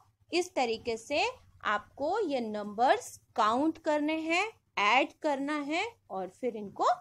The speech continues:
अपनी बुक के अंदर लिखना है, ओके। Hope you have understand this exercise। Uh, so do, uh, write down these numbers like this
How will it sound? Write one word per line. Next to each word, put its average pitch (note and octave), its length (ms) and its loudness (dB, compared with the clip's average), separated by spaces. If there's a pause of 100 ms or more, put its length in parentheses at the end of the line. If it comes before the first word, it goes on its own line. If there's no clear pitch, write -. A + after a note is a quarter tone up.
(140)
अपनी G3 240 -12
बुक F3 260 -16
के F3 80 -10
अंदर E3+ 240 0 (280)
लिखना - 280 -14
है, - 120 -20 (200)
ओके। G4 160 -6 (640)
Hope C#4+ 240 0
you D4 120 0
have C#4 200 -2 (140)
understand A3 640 -4
this C#4+ 120 -6
exercise। C4 840 -2 (520)
Uh, G3 460 -4 (440)
so A#3 100 0 (240)
do, C4 100 -2 (280)
uh, G#3+ 300 -2
write A3+ 240 4
down B3 200 0
these C4+ 200 -2
numbers G3 480 -4
like E3 240 -4
this - 300 -14